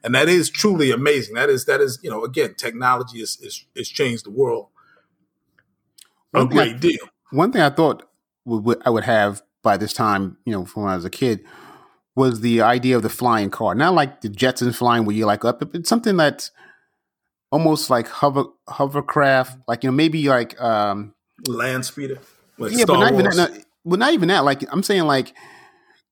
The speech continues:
Speaker 2: s-, 'cause I sit in a lot of traffic, so I had a lot of time to wander. But, like, the,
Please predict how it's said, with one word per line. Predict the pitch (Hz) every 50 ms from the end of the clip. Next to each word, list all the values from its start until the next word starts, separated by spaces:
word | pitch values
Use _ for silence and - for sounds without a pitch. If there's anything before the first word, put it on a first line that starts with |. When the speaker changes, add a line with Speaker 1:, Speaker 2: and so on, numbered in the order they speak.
| _ - - - -
Speaker 2:
s-, | 135 - - - - - - - -
'cause | 117 101
I | 92
sit | 98 127 117
in | 101
a | 98
lot | 101 92
of | 87
traffic, | - - 123 101 90 90
so | - 101
I |
had | 85 90
a |
lot | 92 95 95 92
of |
time | - 127 98 92
to | 95
wander. | 98 117 120 113 104 90 92 92 - _ _ _ _ -
But, | 135 117 131 135 117 107 - - _ -
like, | 143 139 139
the, | 143 139 139